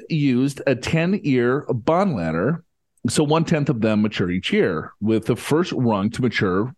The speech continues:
when we are age sixty-five. However, I'm concerned about the de minimis rules on deeply discounted muni bonds. Does that rule apply to zero coupon muni bonds? And if so, how do you calculate it for the zero coupon bond?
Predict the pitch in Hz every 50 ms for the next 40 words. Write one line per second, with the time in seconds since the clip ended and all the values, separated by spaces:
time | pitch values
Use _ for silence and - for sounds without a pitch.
0 | _ _ - 127 127 120 113 107 107 110 104 104 117 120 98 87 90 95 - -
1 | - 185 180 - - 107 101 - 175 185 165 120 92 92 - - 165 190 220 247
2 | 214 151 110 92 95 101 110 107 - 147 123 113 - - 214 214 202 165 131 113
3 | 131 120 - - 107 104 113 131 131 123 131 165 196 214 165 98 - - - -
4 | - 104 104 101 90 82 80 76 78 - - - _ _ _ _ _ _ - -
5 | - - - - _ 110 110 110 113 117 - - - - _ _ 131 120 - -
6 | 175 208 196 214 202 202 185 143 147 - 151 143 - - - 135 120 113 113 110
7 | 110 127 - _ - 123 127 120 107 101 - 110 82 73 71 69 - - - -
8 | - - - - - - - - - _ _ - 139 127 113 135 151 190 214 -
9 | 160 143 135 131 113 107 113 127 147 - _ - 131 - - - 127 117 107 110
10 | 107 104 95 92 107 127 131 147 180 - - 208 180 170 220 208 196 190 196 202
11 | 202 202 185 196 190 196 214 247 233 - - - _ _ _ _ _ - 127 120
12 | 113 104 - - 214 214 170 131 143 160 - - _ _ _ _ _ _ _ -
13 | - 247 277 262 240 160 - - - - 202 220 - - - 87 87 90 90 90
14 | 98 104 - - 117 110 113 123 117 104 95 101 117 117 120 135 131 - - 104
15 | - - 117 113 120 113 151 180 202 160 98 78 -